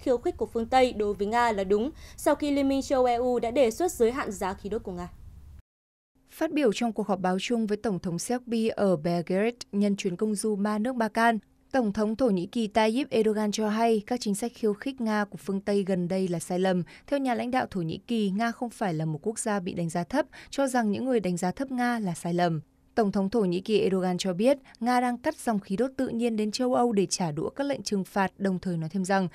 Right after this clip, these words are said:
Speaker 2: châu Âu đang gieo nhân nào gặt quả nấy. Theo ông Erdogan, châu Âu sẽ gặp vấn đề nghiêm trọng trong mùa đông này, nhưng Thổ Nhĩ Kỳ không gặp vấn đề như vậy. Lo ngại ở châu Âu đã gia tăng trong một mùa đông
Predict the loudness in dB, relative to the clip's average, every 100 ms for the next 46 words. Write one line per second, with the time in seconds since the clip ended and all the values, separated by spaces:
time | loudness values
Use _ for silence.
0 | -10 0 4 4 2 -2 -2 0 0 0
1 | 0 0 0 -2 -4 -4 -2 2 2 0
2 | -6 -10 0 2 2 2 4 4 2 0
3 | -2 0 2 2 0 -4 -2 -2 0 2
4 | 2 2 0 -2 -4 -2 -2 -2 -2 0
5 | 2 2 0 -10 -8 -2 0 2 0 -2
6 | -2 -2 -2 -2 -2 -2 0 2 4 4
7 | 4 4 4 2 -12 -4 -2 0 0 0
8 | -2 0 2 2 2 2 0 0 0 0
9 | 0 0 0 0 0 -2